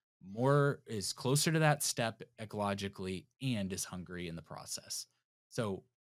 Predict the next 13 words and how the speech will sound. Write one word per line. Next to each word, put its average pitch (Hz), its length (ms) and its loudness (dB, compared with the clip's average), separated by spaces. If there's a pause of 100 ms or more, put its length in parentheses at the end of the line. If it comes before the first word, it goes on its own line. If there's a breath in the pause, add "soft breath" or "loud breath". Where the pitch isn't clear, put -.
(160)
we, 139 240 2
we 110 200 -6
just 151 240 -2
gotta 123 200 -4
step - 340 -2
in 113 320 -2
and 110 260 -6
it's - 400 -8
all, 107 220 -6
all 110 160 -2
hands 117 300 -4
on 107 160 -2
deck. 95 200 -8